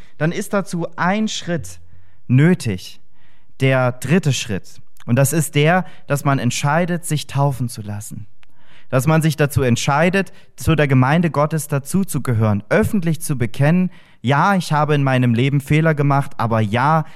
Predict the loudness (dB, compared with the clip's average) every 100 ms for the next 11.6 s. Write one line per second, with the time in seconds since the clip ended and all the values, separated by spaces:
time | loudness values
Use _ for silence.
0 | -12 -8 0 4 6 4 2 0 4 4
1 | 4 2 2 2 2 0 0 -6 -6 -8
2 | -8 -12 -6 -6 -6 -8 -18 -20 -16 -12
3 | -10 -10 -10 -12 -14 -16 -2 0 2 0
4 | -4 -12 -6 0 4 4 4 -2 -4 -6
5 | -10 -6 -6 -6 -12 -16 -6 -2 0 2
6 | 2 4 0 -4 -12 -10 -10 -10 -4 2
7 | 2 4 2 4 4 2 0 -2 -2 -2
8 | 2 2 2 0 0 2 2 0 0 0
9 | 0 2 0 2 0 0 -4 -12 -2 2
10 | 2 -2 -6 -6 -6 -6 -4 -4 -6 -6
11 | -6 -4 0 0 0